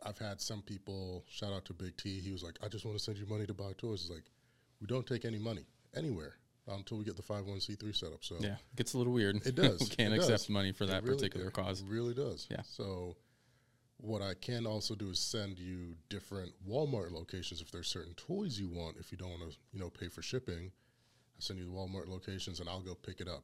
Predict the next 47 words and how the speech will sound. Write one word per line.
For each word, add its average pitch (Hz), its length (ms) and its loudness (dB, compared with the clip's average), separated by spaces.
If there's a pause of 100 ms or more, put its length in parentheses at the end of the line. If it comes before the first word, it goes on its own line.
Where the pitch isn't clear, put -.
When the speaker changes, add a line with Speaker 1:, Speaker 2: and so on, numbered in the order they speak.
(120)
Speaker 1:
That's 92 260 -2
been 90 220 -6
really 82 240 -6
big 78 400 -8 (380)
throughout 78 260 -6
the - 120 -2
Speaker 2:
Oh, 110 80 2
yeah. 110 100 4
Speaker 1:
years 92 160 2
as 80 120 -6
well, 87 120 0 (120)
Speaker 2:
Yeah. 80 60 -8
Speaker 1:
where 80 240 -10 (560)
I'll 95 120 -2
just 85 220 -4
go 95 140 -4
to 85 100 -8
the 85 60 -6
Walmart 80 340 -8
and 76 100 -12
pick - 180 -10
up 80 120 -10
whatever 78 200 -8
people - 400 -12
order. 69 240 -10 (460)
So 101 380 0 (280)
if - 160 -12
you're 92 120 -6
wanting 113 280 0
to 113 60 0
give, 107 320 -2 (120)
I - 60 -10 (100)
promise 95 360 -4
you 90 140 -6
I 78 60 -8
will 73 140 -8
find 90 320 -6
a 87 40 -6
way 85 140 -6
to 80 80 -10
make 80 180 -8
sure - 160 -8
it 76 80 -14
gets 80 380 -6
into 107 200 -6
the 92 80 -2
hands 82 340 -6